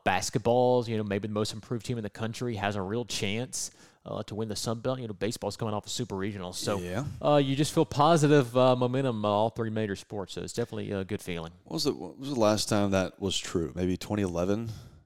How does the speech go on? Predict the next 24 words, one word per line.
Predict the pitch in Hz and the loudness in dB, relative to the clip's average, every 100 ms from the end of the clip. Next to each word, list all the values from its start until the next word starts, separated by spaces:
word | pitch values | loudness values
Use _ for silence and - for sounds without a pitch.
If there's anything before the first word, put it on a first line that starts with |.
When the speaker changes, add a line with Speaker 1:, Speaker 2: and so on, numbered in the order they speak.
| _ _ _ - | _ _ _ -6
Speaker 1:
Yeah, | 131 143 175 165 | 4 8 10 10
that | 156 | 8
twenty | - 156 156 | 4 4 6
eleven, | 143 131 131 131 | 8 8 6 4
twenty | - 143 127 | 0 0 0
twelve, | - 123 123 127 120 - 127 | 4 6 8 8 6 2 0
uh, | 120 113 110 110 107 | 4 6 6 6 4
run | 110 110 110 | 2 2 2
where | 107 | 0
you | 101 98 | 0 -2
would | 92 87 _ _ | -2 -4 _ _
top | 113 - | -2 -2
twenty-five | 117 107 107 | -2 2 2
in | 95 | 0
football | - - 110 104 110 110 | -4 -2 2 6 6 6
Speaker 2:
Yeah. | 110 104 | 4 2
Speaker 1:
and, | 92 87 | -2 -6
uh, | 90 82 | -4 -4
you | 87 | -4
would | 87 - _ _ | -8 -10 _ _
come | 110 107 | -2 -2
off | 104 104 - | 0 -2 -2
a, | |
a, | 92 90 85 | -4 0 -2